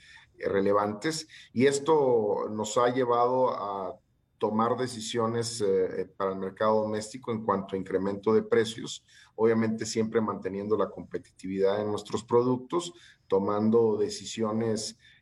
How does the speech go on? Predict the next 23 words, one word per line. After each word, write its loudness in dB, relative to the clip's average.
eh, 2
eh, 2
acertadas 0
en -6
cuanto -2
a 0
niveles 2
de 0
incremento -4
en 0
precios 0
de -4
nuestros -2
vehículos, 0
pero 6
afortunadamente, 0
como -2
lo 4
has -4
visto, -8
las -2
cifras -4
siguen -2